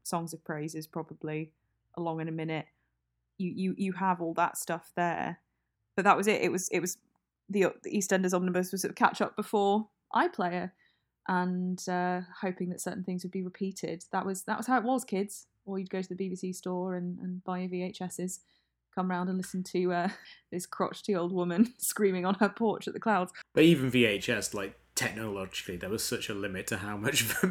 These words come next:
Speaker 2: binging was possible.
Speaker 1: Completely,
Speaker 2: Like,
Speaker 1: 'cause I
Speaker 2: binging
Speaker 1: remember
Speaker 2: would have been watching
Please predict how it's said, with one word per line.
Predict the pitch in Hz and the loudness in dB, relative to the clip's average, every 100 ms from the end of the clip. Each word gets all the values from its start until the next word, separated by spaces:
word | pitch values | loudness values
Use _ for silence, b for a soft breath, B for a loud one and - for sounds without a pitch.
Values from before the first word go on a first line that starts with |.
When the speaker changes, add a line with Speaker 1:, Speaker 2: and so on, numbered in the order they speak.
| 180 | 6
Speaker 2:
binging | 151 139 - 135 | 6 6 2 2
was | 120 110 | 2 0
possible. | - 117 107 - - - | -2 -2 0 0 -4 0
Speaker 1:
Completely, | 349 381 339 381 453 - 254 208 | 4 4 4 6 6 4 4 6
Speaker 2:
Like, | 185 | 4
Speaker 1:
'cause | 185 302 - | 2 0 6
I | 147 | 8
Speaker 2:
binging | 127 | 8
Speaker 1:
remember | 120 110 | 4 2
Speaker 2:
would | 117 | 2
have | 123 | 2
been | 113 107 | 2 0
watching | 110 104 - 104 | -2 -2 -2 -6